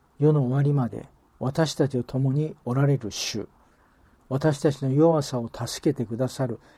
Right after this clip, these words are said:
聖霊様、この三位一体の神の前で、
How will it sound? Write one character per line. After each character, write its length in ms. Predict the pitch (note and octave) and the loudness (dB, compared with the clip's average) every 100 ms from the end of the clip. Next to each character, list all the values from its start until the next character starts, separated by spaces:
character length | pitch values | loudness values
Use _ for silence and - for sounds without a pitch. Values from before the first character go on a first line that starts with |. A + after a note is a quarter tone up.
| - | -16
聖 380 | - C#3 D3 C#3+ | -6 2 4 6
霊 140 | C#3 | 2
様、 380 | - A2+ B2 - _ _ _ _ _ | 0 -12 -14 -18 _ _ _ _ _
こ 160 | - D3+ | -2 0
の 220 | D3 C#3 - - | 0 -2 -14 -20
三 460 | - - D#3+ E3 D3 | -14 -6 -4 -2 -2
位 160 | B2 B2 | -2 -4
一 60 | _ | _
体 240 | - C#3+ C#3+ | -2 2 2
の 160 | C#3 | 0
神 320 | C#3 E3+ E3+ C#3 | 0 0 0 0
の 180 | G#2 | -2
前 300 | G#2+ B2+ A#2+ | -4 -4 -4
で、 180 | G2+ - | -6 -14